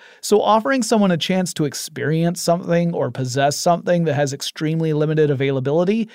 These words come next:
is a really useful tactic. Uh, if you tell someone, "Hey, this service that we have, we're gonna get rid of it in a week,"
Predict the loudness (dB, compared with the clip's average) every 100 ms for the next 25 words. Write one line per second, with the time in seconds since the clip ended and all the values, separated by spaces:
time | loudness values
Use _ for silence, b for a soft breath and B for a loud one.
0 | B B -2 2 2 0 -2 -4 -4 -6
1 | 0 -2 -2 -10 -16 -20 b b b b
2 | -6 -4 -4 -2 0 0 0 2 2 2
3 | 2 2 4 2 B B 0 2 4 2
4 | 0 -2 0 2 4 2 0 -4 -2 -2
5 | 0 -2 -2 -2 0 2 4 2 2 0
6 | 2 4 4 0 -4 -4 -4 0 0 -2
7 | -4 -16